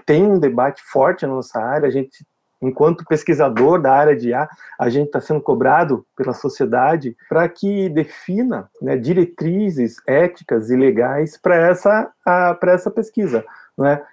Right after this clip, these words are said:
E na puc não é diferente, a gente tem um grupo de pesquisadores de I A que tem um comportamento ético, né? Nós, nós estamos, somos uma instituição marista, então a gente tem uma forma de agir e isso tá embutido naquilo que a gente faz.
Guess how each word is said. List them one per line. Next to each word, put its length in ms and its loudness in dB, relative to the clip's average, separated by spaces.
E 80 2
na 140 2
puc 300 -4
não 140 2
é 60 2
diferente, 500 0
a 40 2
gente 500 -2
tem 280 0
um 120 -2
grupo 340 0
de 100 -2
pesquisadores 680 -2
de 120 0
I 60 4
A 160 2
que 180 -4
tem 360 4
um 80 4
comportamento 720 2
ético, 400 2
né? 80 0
Nós, 300 -4
nós 200 -4
estamos, 280 -4
somos 260 -2
uma 240 -2
instituição 460 -6
marista, 440 0
então 160 0
a 60 2
gente 260 -2
tem 280 2
uma 280 0
forma 380 2
de 100 0
agir 480 0
e 80 0
isso 280 -2
tá 260 0
embutido 500 0
naquilo 300 0
que 80 -4
a 40 -2
gente 140 -6
faz. 320 0